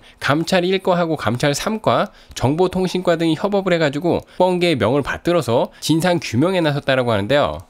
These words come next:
하지만 정치권에서는 박범계의 이와 같은 지시가 지금 여당 측에다가 장단을 맞춰주고 있다라고 지적을 하고 있는데, 현재 민주당 측에서는 이성윤이 김학의 불법 출국 금지 사건에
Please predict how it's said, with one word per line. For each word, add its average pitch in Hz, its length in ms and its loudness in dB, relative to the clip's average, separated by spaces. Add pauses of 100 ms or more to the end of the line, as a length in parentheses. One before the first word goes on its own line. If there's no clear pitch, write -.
(120)
하지만 214 280 2
정치권에서는 160 760 0 (220)
박범계의 185 720 0
이와 147 120 2
같은 160 300 0
지시가 147 520 0 (200)
지금 156 260 0
여당 160 380 2
측에다가 170 400 0
장단을 175 500 0
맞춰주고 143 480 0
있다라고 135 360 0
지적을 135 360 0
하고 131 160 0
있는데, 110 400 0 (240)
현재 208 280 0
민주당 151 420 0
측에서는 151 480 0 (180)
이성윤이 180 640 0 (240)
김학의 185 460 2
불법 170 360 -2
출국 214 240 -4
금지 139 200 0
사건에 156 500 0